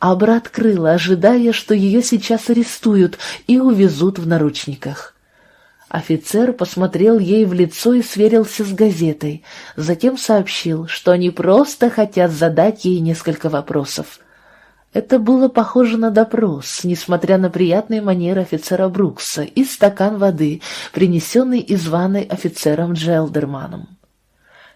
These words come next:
Её рука так сильно дрожала, что вода пролилась ей на запястье.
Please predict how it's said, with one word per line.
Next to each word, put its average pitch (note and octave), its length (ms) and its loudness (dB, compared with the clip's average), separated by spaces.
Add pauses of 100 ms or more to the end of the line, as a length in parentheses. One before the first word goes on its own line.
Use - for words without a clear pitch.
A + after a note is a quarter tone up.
Её F3+ 380 0
рука G#3 420 0
так G3 320 -2
сильно G3+ 380 -2
дрожала, F#3 580 2
что - 260 -6
вода E3 400 2
пролилась F#3 720 -2
ей E3 180 -2
на D#3+ 100 -6
запястье. D#3+ 800 -10